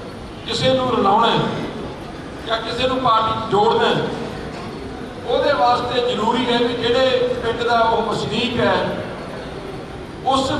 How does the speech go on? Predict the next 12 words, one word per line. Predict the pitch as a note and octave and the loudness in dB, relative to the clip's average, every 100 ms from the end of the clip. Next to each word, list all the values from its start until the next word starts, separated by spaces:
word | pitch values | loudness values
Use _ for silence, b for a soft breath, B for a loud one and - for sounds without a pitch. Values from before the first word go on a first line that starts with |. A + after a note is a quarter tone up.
| - | -2
ਪਿੰਡ | B3+ B3+ | -4 -2
ਦੇ | C4 C4 C4 B3+ C4 B3+ - - - - - - - | 0 4 4 2 -2 -4 -8 -10 -12 -12 -14 -12 -4
ਜਿਹੜੇ | A#3+ B3+ | 0 4
ਆਪਣੇ | A#3+ A3+ A3+ A#3 | 4 2 0 0
ਮੋਹਤਬਰ | A#3 B3 B3 B3 | 2 2 2 0
ਸੱਜਣ | - - - A#3 | 0 -2 -2 -2
ਨੇ | A#3 A#3 | 0 2
ਜਾਂ | A3+ G#3 | 2 2
ਆਗੂ | G#3 A3+ A3+ | 2 2 2
ਨੇ, | G#3+ A3+ G3+ D#3 - - - - - - - | 2 0 -2 -4 -8 -10 -12 -12 -14 -6 0
ਉਹਨਾਂ | B3 D4+ | 2 2
ਦੀ | D4 | 2